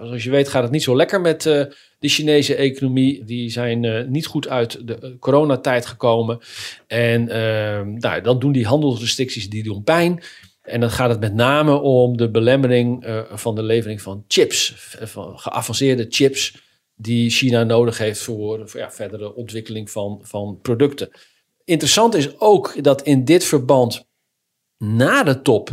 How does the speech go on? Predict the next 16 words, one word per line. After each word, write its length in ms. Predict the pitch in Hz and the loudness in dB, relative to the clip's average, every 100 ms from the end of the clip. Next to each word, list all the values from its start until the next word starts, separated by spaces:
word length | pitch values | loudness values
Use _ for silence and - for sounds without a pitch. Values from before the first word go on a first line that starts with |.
| 117 | -6
te-, 220 | 135 117 | -6 -4
met, 340 | 117 113 - | -2 -2 -2
met 240 | 123 113 101 | -4 -4 0
Biden 460 | 117 110 107 101 | 2 2 2 -2
de 140 | 107 117 | 0 0
Chinese 420 | - 143 143 123 | 2 2 2 2
president 760 | 135 123 120 139 127 120 - _ _ | 0 0 2 2 2 0 -10 _ _
zelf 400 | - 98 185 247 | -6 2 4 4
gastheer 560 | 117 160 143 - 123 120 | 4 2 2 2 4 4
was 260 | 113 107 - | 2 0 0
van 140 | 117 | 0
een 120 | 113 | 0
banket 500 | 110 113 - 123 - 143 | -4 -2 2 2 0 -4
met 300 | 117 110 - | -4 -4 -6
Amerikaanse 640 | 135 131 139 120 120 98 98 | 0 4 4 4 0 -2 -2
zakenlieden. 640 | 110 135 160 156 170 | -2 -2 -2 -4 -4